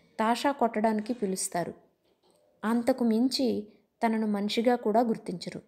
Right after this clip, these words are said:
అందుకే నబీసాహెబ్కు జనమంటే కసి, కోపం. దసరాలో ఈ ఒక్కరోజే ఇష్టం, ఈ నాలుగు గంటలే ప్రాణం. ఈ ఒక్కరోజు కోసం,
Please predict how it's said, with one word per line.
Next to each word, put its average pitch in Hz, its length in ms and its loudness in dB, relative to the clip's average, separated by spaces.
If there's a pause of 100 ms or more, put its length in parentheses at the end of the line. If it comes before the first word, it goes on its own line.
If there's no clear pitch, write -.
(640)
అందుకే 214 680 0 (340)
నబీసాహెబ్కు 214 760 2
జనమంటే 208 640 -2
కసి, 196 500 -6 (480)
కోపం. 214 380 -2 (800)
దసరాలో 226 680 2
ఈ 226 200 0
ఒక్కరోజే 240 840 2
ఇష్టం, 202 320 -4 (580)
ఈ 233 140 2
నాలుగు 208 400 -2 (100)
గంటలే 220 320 -2
ప్రాణం. 190 420 -8 (1200)
ఈ 262 180 4
ఒక్కరోజు 240 640 2
కోసం, 254 500 0